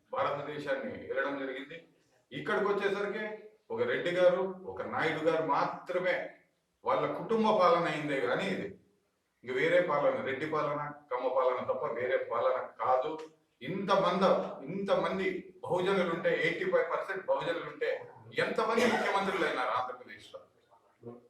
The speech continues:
ఎంతమంది ముఖ్యమంత్రులు అయినారు? ఎంతమంది ప్రధానమంత్రులు అయినారు? ఒక్కసారి చరిత్ర తిరిగేసి మీరు చూసుకున్నప్పటికీ మీకే అర్థమవుతుంది మిత్రులారా.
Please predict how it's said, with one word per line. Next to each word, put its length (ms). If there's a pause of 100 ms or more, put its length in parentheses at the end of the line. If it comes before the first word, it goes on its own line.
(300)
ఎంతమంది 380
ముఖ్యమంత్రులు 560
అయినారు? 400
ఎంతమంది 520
ప్రధానమంత్రులు 720
అయినారు? 360 (420)
ఒక్కసారి 600 (220)
చరిత్ర 360
తిరిగేసి 540
మీరు 120
చూసుకున్నప్పటికీ 920 (680)
మీకే 360
అర్థమవుతుంది 540
మిత్రులారా. 640